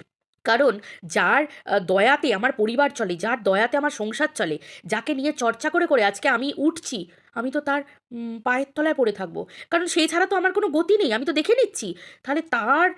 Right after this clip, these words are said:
নিয়ে এরকম নোংরা নোংরা কথা বলা, তাকে এরকম করা, একেই বলে অ্যাকচুয়াল অকাতওয়ালি। এর অকাতটা হচ্ছে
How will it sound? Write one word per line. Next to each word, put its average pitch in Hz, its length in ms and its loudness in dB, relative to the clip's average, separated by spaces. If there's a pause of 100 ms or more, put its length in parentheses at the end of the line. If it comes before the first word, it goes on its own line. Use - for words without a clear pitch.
(240)
নিয়ে 285 280 0
এরকম 269 260 2
নোংরা 247 260 0
নোংরা 247 240 0
কথা 233 200 0
বলা, 233 160 4
তাকে 208 300 -2
এরকম 233 300 0
করা, 214 260 2 (280)
একেই 185 280 -6
বলে 247 320 -2
অ্যাকচুয়াল - 480 -4
অকাতওয়ালি। 180 720 -2 (220)
এর 285 220 4
অকাতটা 294 380 2
হচ্ছে 370 220 0